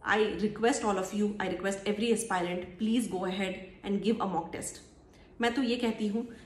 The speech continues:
कि अगर आपका सिलेबस कवर नहीं हुआ है, तो प्लीज टॉपिक वाइज मॉक टेस्ट दे दीजिए।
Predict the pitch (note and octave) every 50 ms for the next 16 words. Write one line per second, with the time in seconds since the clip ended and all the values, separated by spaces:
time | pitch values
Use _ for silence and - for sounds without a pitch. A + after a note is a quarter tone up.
0 | - - - - - G#3 G#3 A3+ C4 C4+ - G#3+ G#3+ - A#3+ A#3+ - A3+ G#3+ G#3+
1 | A3+ A3 - A#3+ G#3+ G#3+ G#3 G#3 G3+ G#3+ A#3 A#3 A3+ A3 G#3 G3 G3+ A3 G#3+ -
2 | A3+ - B3+ B3+ C#4+ D#4 D4+ - - - - - C4 C4 - - D4+ - A#3+ A#3+
3 | A3+ A#3 A3+ A3+ G#3 G3 G3 - - G3 F#3+ F3+ F3+ F#3 F3+ F3+ E3+ E3+ F#3+ G3
4 | -